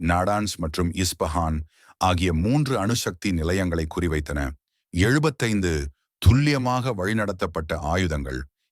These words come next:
இந்த நடவடிக்கையின் போது பயன்படுத்தப்பட்டன.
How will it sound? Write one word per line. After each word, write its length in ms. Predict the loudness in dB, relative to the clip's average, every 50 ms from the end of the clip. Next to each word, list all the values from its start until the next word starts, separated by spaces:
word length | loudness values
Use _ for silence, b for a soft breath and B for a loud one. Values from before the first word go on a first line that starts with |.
| _ 2
இந்த 240 | 4 4 6 4 2 2
நடவடிக்கையின் 760 | 0 0 0 0 0 0 -2 -2 -2 -2 -2 -2 -2 0 0
போது 180 | -2 -2 -2 -2
பயன்படுத்தப்பட்டன. 760 | -2 -2 -2 0 0 -2 -2 -4 -4 -6 -6 -8 -6 -6 -6